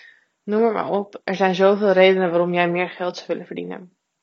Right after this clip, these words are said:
En ik gun jou dat om dat te bereiken met jouw online programma.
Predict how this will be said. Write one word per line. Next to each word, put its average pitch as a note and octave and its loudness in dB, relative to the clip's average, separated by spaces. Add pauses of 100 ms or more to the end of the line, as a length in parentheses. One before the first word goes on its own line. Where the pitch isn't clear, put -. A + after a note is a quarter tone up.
(460)
En G3 -2
ik G3 -6
gun G#3+ 0
jou G3+ 4
dat F3+ 2
om F3+ -6
dat F3 -2
te G3+ -4
bereiken F3 0
met F3 -2
jouw E3+ 0
online E3+ -4
programma. F3+ -14